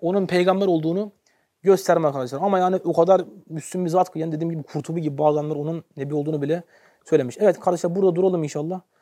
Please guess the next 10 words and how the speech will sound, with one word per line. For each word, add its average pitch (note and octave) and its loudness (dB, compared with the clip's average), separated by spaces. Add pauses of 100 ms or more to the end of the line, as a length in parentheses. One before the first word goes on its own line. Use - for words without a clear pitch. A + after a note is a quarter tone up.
(500)
Öbür F3 0
dersimizde F3+ 4
yani F#3 -2
çok - -6 (320)
güzel E3+ 0
malumatlar D3+ 0
var. E3 -6 (360)
Artık C3+ -6
İsa C#3 -6
Aleyhisselam'ın D3+ -4